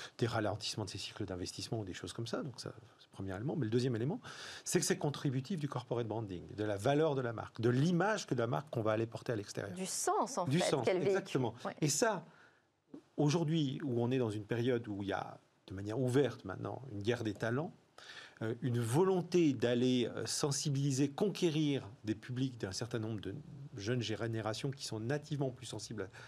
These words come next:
Speaker 1: à, à ces sujets, c'est un élément sur lequel là, il y a là aussi,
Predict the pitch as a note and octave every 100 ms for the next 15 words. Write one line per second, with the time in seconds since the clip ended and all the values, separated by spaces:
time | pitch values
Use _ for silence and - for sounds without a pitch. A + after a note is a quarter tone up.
0 | - - A2+ A#2 - B2 G3+ - - -
1 | - C#3 B2 C3 A#2+ B2 F#3+ F#3 - A#2+
2 | A#2+ F#3+ D#3 G#2+ G2+ - G#2+ G2+ B2+ C3+
3 | A2+ - G#3+